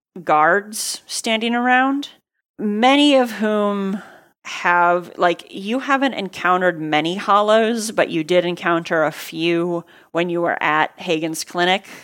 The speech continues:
uh, when you were stealing the building from him.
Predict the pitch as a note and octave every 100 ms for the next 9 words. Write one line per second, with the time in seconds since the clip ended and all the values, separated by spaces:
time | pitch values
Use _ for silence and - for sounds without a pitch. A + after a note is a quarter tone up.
0 | - - D3+ D3 C3+ D3+ D3 C#3+ C#3 C#3+
1 | C#3+ - - D#3 D3+ D#3 D3+ D#3+ G3+ A3+
2 | A3 A#3+ B3 C4+ C#4+ D4+